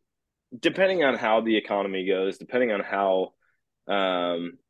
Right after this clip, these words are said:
you know, real estate goes, if they're gonna continue building. I know right now it's kind of slowing down a little bit in some places, but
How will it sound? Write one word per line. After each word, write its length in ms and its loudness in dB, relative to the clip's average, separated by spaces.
you 120 0
know, 360 0
real 260 6
estate 400 2
goes, 340 2
if 140 0
they're 160 0
gonna 140 0
continue 480 -4
building. 440 2
I 80 0
know 200 2
right 240 2
now 240 0
it's 340 -8
kind 380 -2
of 100 -2
slowing 380 2
down 160 4
a 80 6
little 160 6
bit 240 4
in 100 -4
some 220 0
places, 500 2
but 420 4